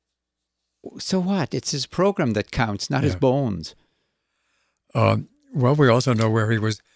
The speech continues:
Speaker 2: There's an official location of his burial in Jerusalem, is there not?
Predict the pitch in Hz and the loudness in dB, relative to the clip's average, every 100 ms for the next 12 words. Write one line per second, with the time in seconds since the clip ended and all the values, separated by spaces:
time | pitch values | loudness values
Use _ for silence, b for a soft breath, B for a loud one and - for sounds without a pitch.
0 | _ _ - 113 110 110 165 190 156 117 | _ _ 0 2 2 2 4 4 4 4
1 | 113 131 131 - 113 104 110 104 135 160 | 2 2 0 0 -4 -2 -4 0 2 2
2 | 110 104 147 110 110 123 160 - 82 85 | 0 -2 -2 -2 -2 -2 -2 -4 -10 -10
3 | 95 92 113 | -8 -8 -10